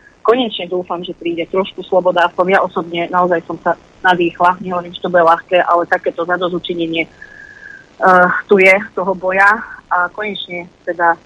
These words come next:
dosť bolo psychovatov, zhrhlíkov a úchylákov, takže s Bohom Matovič, Kolár a Vocko Pičkeger. Moja posledná myšlienka, alebo vec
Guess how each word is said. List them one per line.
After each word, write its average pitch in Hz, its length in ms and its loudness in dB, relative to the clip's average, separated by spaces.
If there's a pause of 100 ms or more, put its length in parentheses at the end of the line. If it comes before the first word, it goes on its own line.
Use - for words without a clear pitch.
(480)
dosť 220 160 4
bolo 208 320 4
psychovatov, 196 560 -2
zhrhlíkov 185 560 -2
a - 160 -2
úchylákov, 165 720 -2
takže 160 240 -6
s 170 80 -12
Bohom 196 240 2
Matovič, - 640 -6
Kolár 156 400 4
a - 80 -2
Vocko 170 320 0
Pičkeger. 151 640 -4 (560)
Moja 190 160 6
posledná 190 480 0
myšlienka, 185 560 -2
alebo 175 240 0
vec 196 140 -2